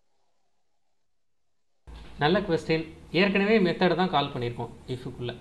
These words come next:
println-ஏ ஒரு method தான். object create பண்ணணும்னாலும் பண்ணலாம்.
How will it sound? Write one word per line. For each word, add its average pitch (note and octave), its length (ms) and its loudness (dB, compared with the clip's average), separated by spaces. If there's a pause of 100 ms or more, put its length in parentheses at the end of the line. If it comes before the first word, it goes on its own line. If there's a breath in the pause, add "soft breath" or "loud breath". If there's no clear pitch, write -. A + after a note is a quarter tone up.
(240)
println-ஏ F3+ 560 2
ஒரு E3 120 0
method B2 340 -4
தான். C3+ 200 -4 (360 soft breath)
object E3 400 2
create D3 260 -2
பண்ணணும்னாலும் B2 460 -6
பண்ணலாம். A2+ 280 -8